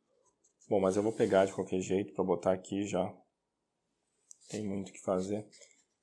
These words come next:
Três, eu tenho... Ah, não, tem dois ali, né? Eu tenho um, eu tenho dois, três.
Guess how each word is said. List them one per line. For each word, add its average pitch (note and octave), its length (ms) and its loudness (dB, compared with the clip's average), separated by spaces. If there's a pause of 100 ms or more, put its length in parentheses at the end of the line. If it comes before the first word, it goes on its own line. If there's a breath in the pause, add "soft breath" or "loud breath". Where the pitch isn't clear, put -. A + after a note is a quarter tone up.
(1080)
Três, G2+ 400 4
eu F#2 100 0
tenho... G2+ 580 -6 (220)
Ah, - 140 -10
não, G2+ 180 -2
tem A2 260 0
dois A2+ 360 4
ali, G2 160 0
né? F#2+ 200 -4 (200)
Eu A#2 120 -6
tenho G#2 320 -2
um, C3+ 340 -2
eu C#3 40 -6
tenho G2+ 220 -2
dois, A2+ 360 6
três. B2 800 0